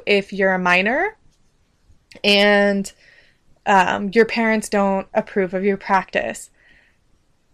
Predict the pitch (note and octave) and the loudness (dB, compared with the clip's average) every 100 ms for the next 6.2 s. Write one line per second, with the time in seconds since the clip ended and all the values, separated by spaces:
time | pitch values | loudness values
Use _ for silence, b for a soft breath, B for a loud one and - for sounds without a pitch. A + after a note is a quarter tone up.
0 | _ _ - G#3+ A#3 D4+ D4+ C4 B3+ A#3+ | _ _ 2 6 6 4 0 0 0 -2
1 | - A#3 A#3+ A#3 - G#3+ A3+ A#3 B3 C4 | 0 2 2 -2 0 0 0 -2 -2 -2
2 | C4+ C#4+ C#4+ C4 A3 F#3+ G3+ G3+ - G#3 | -4 -2 0 2 2 2 2 2 0 -4
3 | G3 G3 - F#3 - - - - - _ | -2 -4 -4 -4 -4 -8 -12 -18 -20 _
4 | _ _ _ _ _ _ _ - G3 F#3+ | _ _ _ _ _ _ _ -4 0 0
5 | F#3 A3 B3 B3+ A3 G#3 A3+ G3+ F#3+ F#3+ | 2 2 4 4 4 4 2 -2 -2 -2
6 | F#3+ | -4